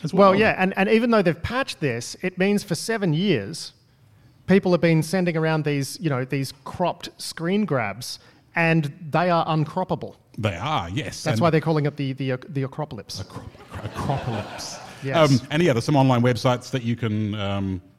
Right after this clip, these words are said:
Speaker 1: online websites, yes, websites
Speaker 2: Online
Speaker 1: are often,
Speaker 2: websites,
Speaker 1: are often
Speaker 2: my God.
Speaker 1: online.
Speaker 2: Not like
Speaker 1: Um,
Speaker 2: Prigozhin's
Speaker 1: not,
Speaker 2: P D A,
Speaker 1: <laughs> no,
Speaker 2: like, hang it off in
Speaker 1: exactly,
Speaker 2: there.
Speaker 1: not
Speaker 2: Yeah,
Speaker 1: those
Speaker 2: yeah, yeah.
Speaker 1: offline websites. Uh, and yeah, there's a website where you can go and stick images in, uh, and it, like, JavaScript client sides,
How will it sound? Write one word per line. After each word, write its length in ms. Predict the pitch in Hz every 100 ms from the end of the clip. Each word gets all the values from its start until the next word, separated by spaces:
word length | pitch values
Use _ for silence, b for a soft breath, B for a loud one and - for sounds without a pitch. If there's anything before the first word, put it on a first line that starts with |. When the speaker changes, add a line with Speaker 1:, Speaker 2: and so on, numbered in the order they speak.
| -
Speaker 1:
online 280 | 92 117
websites, 400 | 139 90 82 82
yes, 160 | 123 101
websites 280 | 107 - 104
Speaker 2:
Online 240 | 208 151
Speaker 1:
are 60 | 285
often, 120 | 233
Speaker 2:
websites, 220 | 190 135
Speaker 1:
are 40 | 175
often 260 | 175 -
Speaker 2:
my 100 | 254
God. 120 | 135 127
Speaker 1:
online. 420 | 214 185 98 98 -
Speaker 2:
Not 160 | 208
like 160 | 160 143
Speaker 1:
Um, 40 |
Speaker 2:
Prigozhin's 460 | 131 190 180 175 160
Speaker 1:
not, 60 | 156
Speaker 2:
P 80 |
D 100 | 156
A, 220 | 160 151 131
Speaker 1:
<laughs> 0 |
no, 80 |
Speaker 2:
like, 180 | 135 127
hang 140 | 110 147
it 80 |
off 140 | 135 135
in 80 | 131
Speaker 1:
exactly, 100 | -
Speaker 2:
there. 0 |
Speaker 1:
not 80 |
Speaker 2:
Yeah, 120 | 135 131
Speaker 1:
those 100 | 135
Speaker 2:
yeah, 120 | 127
yeah. 120 | 123
Speaker 1:
offline 140 | 113
websites. 400 | 95 92 92 101 - B
Uh, 200 | 151 143 - B B -
and 160 | 156
yeah, 80 | 160
there's 120 | 104
a 20 |
website 240 | 135 135 131
where 100 | 120
you 80 | 110
can 100 | 120
go 160 | 117
and 280 | 110 113 104
stick 260 | - 117 120
images 320 | 113 110 104
in, 300 | 110 107 101 104
uh, 40 | 104 98
and 80 | 107
it, 100 | 110
like, 160 | 113 92
JavaScript 560 | 120 113 104 - 104 -
client 260 | 113 110
sides, 320 | - 87 120